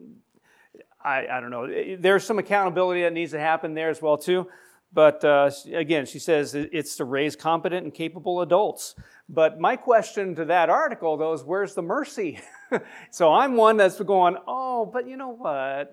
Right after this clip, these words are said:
Yeah, maybe this one time." You know, and, and then, you know, give them a warning. But if, you know, I don't know.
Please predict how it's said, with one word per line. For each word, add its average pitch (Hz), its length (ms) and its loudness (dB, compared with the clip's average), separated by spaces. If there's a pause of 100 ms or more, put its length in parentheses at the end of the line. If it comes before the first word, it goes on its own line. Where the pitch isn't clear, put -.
(160)
Yeah, 196 220 -12
maybe 247 320 -4
this 226 240 -2
one 202 240 -6
time." 120 640 -14 (400)
You 165 80 -6
know, 165 180 2 (240)
and, 175 260 0
and 185 200 0
then, 214 300 4
you 190 80 0
know, 180 60 0
give 165 220 -2
them 208 160 -2
a 214 40 -2
warning. 180 720 -4 (260)
But 160 200 6
if, 151 240 -2
you 143 120 -8
know, 143 240 -2
I 156 120 4
don't 135 60 -4
know. 117 140 -8